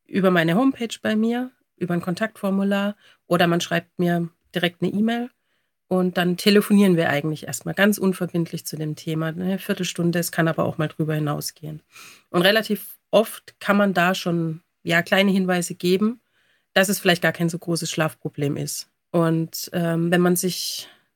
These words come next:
dann aber sicher ist, dass man eine Schlafberatung machen möchte und das auch einfach passt, dann geht's weiter, dann vereinbaren wir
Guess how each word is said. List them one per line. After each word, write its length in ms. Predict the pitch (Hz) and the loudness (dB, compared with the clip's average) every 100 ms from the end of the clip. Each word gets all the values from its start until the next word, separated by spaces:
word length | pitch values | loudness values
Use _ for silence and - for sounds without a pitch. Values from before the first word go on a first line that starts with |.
| - | -2
dann 160 | 170 185 | 0 2
aber 160 | 185 | 2
sicher 300 | 185 185 190 | 0 -2 -2
ist, 160 | 185 - | -4 -4
dass 140 | 170 | -4
man 80 | 170 | -4
eine 80 | 170 | -4
Schlafberatung 720 | 175 170 - 180 170 - 165 | -4 -6 -6 -6 -6 -4 -4
machen 260 | 165 170 165 | -4 -2 0
möchte 480 | 208 - 202 202 | -2 -2 -4 -4
und 300 | - 170 165 | -4 -4 -4
das 140 | 165 - | -6 -2
auch 360 | 165 160 - | -4 -4 -8
einfach 320 | - 170 165 - _ | -4 -2 -2 -10 _
passt, 500 | - 208 240 - - _ _ _ _ _ _ - | -2 0 0 -6 -12 _ _ _ _ _ _ -2
dann 120 | 175 | 0
geht's 300 | 175 175 160 | 0 -2 2
weiter, 560 | 160 175 185 196 196 - | 2 2 0 -4 -4 -4
dann 300 | 170 165 165 | -4 -2 -4
vereinbaren 640 | - 180 165 160 170 160 | -4 -2 0 -2 -2 -2
wir 400 | 160 160 156 165 | -2 -2 -4 -6